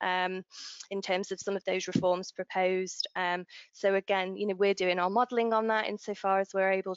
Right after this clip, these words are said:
to at the moment, and, and having conversations as to whether we think that impacts, um,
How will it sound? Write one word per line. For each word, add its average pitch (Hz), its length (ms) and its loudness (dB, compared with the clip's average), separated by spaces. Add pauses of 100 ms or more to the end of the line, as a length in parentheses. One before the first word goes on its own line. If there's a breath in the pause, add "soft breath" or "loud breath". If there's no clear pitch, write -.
to 196 80 -4
at - 120 -4
the 190 80 -8
moment, 190 480 -2
and, 185 140 -4
and 185 140 -6
having 180 260 -4
conversations 175 800 -6
as 175 160 -8
to 185 100 -12
whether 175 240 -2
we 175 100 -6
think - 260 -8
that - 160 -2
impacts, - 560 -8
um, 170 160 -4